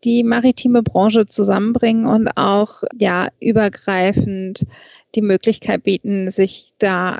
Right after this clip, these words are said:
eben auszutauschen und so eine Verbindung sein zwischen Wirtschaft, Wissenschaft und eben öffentlicher Hand laut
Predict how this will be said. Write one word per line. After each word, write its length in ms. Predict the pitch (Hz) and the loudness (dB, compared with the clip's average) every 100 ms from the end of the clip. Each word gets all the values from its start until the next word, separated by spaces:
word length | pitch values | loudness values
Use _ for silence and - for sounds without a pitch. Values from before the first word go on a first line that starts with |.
| - | -4
eben 220 | 214 196 | -4 -2
auszutauschen 1200 | - - - - 214 - 196 180 196 - 185 185 180 | -2 -2 -2 0 -2 0 0 0 0 -2 -4 -4 -6
und 680 | - 185 180 175 - - - | -6 -4 -4 -6 -10 -12 -8
so 200 | - 214 | 0 0
eine 220 | 214 208 | 2 2
Verbindung 760 | - 214 214 220 220 208 - 214 | 2 0 -2 0 -4 -6 -8 -4
sein 300 | 202 202 208 | -2 -2 -4
zwischen 420 | 220 202 214 196 | -2 -2 -2 0
Wirtschaft, 460 | 202 - 220 - | -2 0 -2 -2
Wissenschaft 760 | 196 - 214 - 208 202 - - | -4 -2 -4 -2 0 0 -4 -8
und 460 | - 190 190 190 - | -4 -4 -4 -6 -2
eben 280 | 202 196 | -2 -2
öffentlicher 520 | - - 220 202 214 185 | -2 -2 -2 -2 -2 0
Hand 240 | 277 277 | 0 0
laut 440 | 196 190 175 - | 0 0 0 0